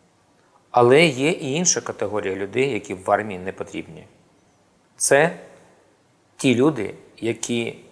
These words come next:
були в армії ще до початку війни, ще до чотирнадцятого року.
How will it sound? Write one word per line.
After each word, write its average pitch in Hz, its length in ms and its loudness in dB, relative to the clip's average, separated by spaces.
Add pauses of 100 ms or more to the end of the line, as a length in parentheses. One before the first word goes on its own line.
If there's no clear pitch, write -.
(280)
були 117 280 2
в 98 120 0
армії 127 500 0
ще - 280 -4
до 104 140 -4
початку - 540 -6
війни, 98 460 -8
ще - 220 -4
до 101 140 -8
чотирнадцятого 98 720 -6
року. 85 320 -10